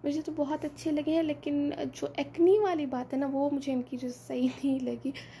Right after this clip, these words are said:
मतलब, कम एक्ने को, क-, कम एक्ने पर ये work करेंगे, otherwise ये नहीं करेंगे, क्योंकि ये skin brightening के लिए है, ठीक है? और ये है इनका अंडर आई स्टिक।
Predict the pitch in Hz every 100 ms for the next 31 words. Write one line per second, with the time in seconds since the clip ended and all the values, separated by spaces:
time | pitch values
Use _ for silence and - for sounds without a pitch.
0 | - 339 370 - 330 370 349 330 294 -
1 | 277 277 269 294 294 277 320 320 320 269
2 | 277 277 262 254 254 262 285 294 302 359
3 | 349 330 330 302 311 285 277 294 247 240
4 | 269 277 - 277 294 302 294 285 - 302
5 | 262 214 214 226 220 240 240 247 254 262
6 | 277 294 - - - - - - 285 311
7 | - 269 277 269 277 285 285 - 269 262
8 | 254 247 240 247 240 240 262 247 226 233
9 | - - -